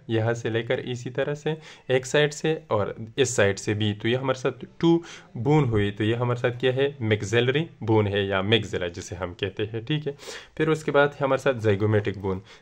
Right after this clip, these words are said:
अगर आप यहाँ से ये, फिर यह के बाद क्या है, ये यहाँ तक, यहाँ तक और यहाँ तक, ये वाला बोन क्या कहलाती है हमारे साथ, zygomatic बोन।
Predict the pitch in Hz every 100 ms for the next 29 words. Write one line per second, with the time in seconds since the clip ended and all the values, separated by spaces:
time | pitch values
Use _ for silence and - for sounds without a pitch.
0 | - 113 110 123 131 - - 120 131 143
1 | 139 117 113 120 120 127 123 120 - -
2 | 135 120 110 - - _ - - 107 117
3 | 117 131 110 117 117 120 127 131 - 117
4 | 110 95 92 87 - _ _ _ _ _
5 | _ _ - 117 101 98 117 117 - -
6 | - - - 110 - - 113 104 92 -
7 | 90 - - - _ 127 165 151 123 110
8 | 131 143 123 107 104 87 98 95 110 110
9 | 107 107 110 - 123 123 104 107 98 92
10 | 92 95 95 95